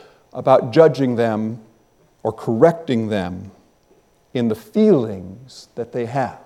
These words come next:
Brothers and sisters, feelings are not moral. Feelings happen. Feelings are generated.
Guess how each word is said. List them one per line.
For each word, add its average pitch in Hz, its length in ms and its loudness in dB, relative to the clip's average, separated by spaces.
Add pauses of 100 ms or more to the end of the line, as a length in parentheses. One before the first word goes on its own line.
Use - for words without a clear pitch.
(140)
Brothers 165 380 0
and 156 100 -4
sisters, 135 580 -2 (220)
feelings 135 960 2 (160)
are 139 180 6
not 151 760 2
moral. 139 920 4 (680)
Feelings 175 840 4 (380)
happen. 143 400 -4
Feelings 202 560 6
are 143 260 4 (140)
generated. 120 840 0